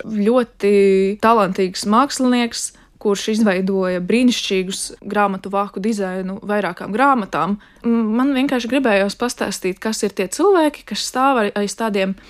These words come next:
kanoniskiem darbiem, kas ir tie cilvēki, kas izveidoja to, nu, kaut kādā ziņā nacionālo identitāti šajā jomā. Tā kā es atlasīju tādus tiešām spēcīgus grafiķus.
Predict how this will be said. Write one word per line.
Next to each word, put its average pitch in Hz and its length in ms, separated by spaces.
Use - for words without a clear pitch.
kanoniskiem 247 960
darbiem, 190 560
kas 220 240
ir 233 80
tie 226 160
cilvēki, 208 480
kas 196 240
izveidoja 185 640
to, 196 300
nu, 202 400
kaut 185 240
kādā 190 240
ziņā 185 240
nacionālo 190 560
identitāti 190 800
šajā 202 480
jomā. 196 460
Tā 196 80
kā 185 180
es 185 160
atlasīju 196 560
tādus 196 460
tiešām 202 380
spēcīgus - 840
grafiķus. - 720